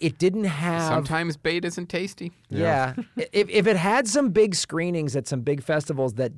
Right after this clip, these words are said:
Speaker 1: people didn't, like, jump to their feet and applaud it, then there's that, like, mm,
Speaker 3: Mm.
Speaker 1: they just kind of, like, no one's gonna badmouth it in those circles, but they're not gonna get behind it.
Speaker 3: No.
Speaker 2: Right.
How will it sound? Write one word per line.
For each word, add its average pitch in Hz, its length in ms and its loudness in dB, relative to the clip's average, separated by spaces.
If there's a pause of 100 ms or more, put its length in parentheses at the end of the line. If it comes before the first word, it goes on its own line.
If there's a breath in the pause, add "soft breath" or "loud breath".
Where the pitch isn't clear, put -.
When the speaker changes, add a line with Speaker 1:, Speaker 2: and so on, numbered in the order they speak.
(100)
Speaker 1:
people 156 300 -2
didn't, 139 340 -2
like, 113 320 -4
jump 143 280 -2
to 147 120 -2
their 131 140 0
feet 135 420 -6
and 120 140 -6
applaud 123 400 -2
it, 226 180 0 (720 soft breath)
then 170 160 4
there's 190 220 4
that, 170 240 4
like, 143 320 2
mm, 131 520 -4 (140)
Speaker 3:
Mm. 98 300 -6 (640 soft breath)
Speaker 1:
they 123 100 -2
just 120 240 -6
kind 139 200 -4
of, 135 160 -4
like, 127 380 -4 (440)
no 147 140 0
one's 175 160 2
gonna 160 220 2
badmouth 214 1080 0
it 262 160 2
in 254 140 0
those 247 200 0
circles, 254 420 0
but 175 200 -4
they're 147 120 0
not 135 240 -2
gonna 120 140 -4
get 113 160 -6
behind 98 420 -10
it. - 160 -16
Speaker 3:
No. 95 120 -10
Speaker 2:
Right. - 260 -14